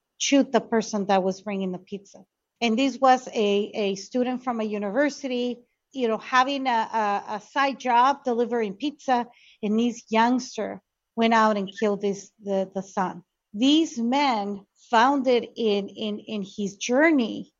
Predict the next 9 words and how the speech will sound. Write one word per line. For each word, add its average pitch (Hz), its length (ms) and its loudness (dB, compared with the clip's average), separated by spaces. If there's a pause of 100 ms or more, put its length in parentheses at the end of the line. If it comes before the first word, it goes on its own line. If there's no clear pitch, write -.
(160)
and 220 160 -2
in, 202 160 -2
in, 202 220 -6
in, 202 220 -8
in 196 120 -6
his 196 220 -10
inquiry 208 920 0 (640)
to 277 120 0
forgive 240 800 0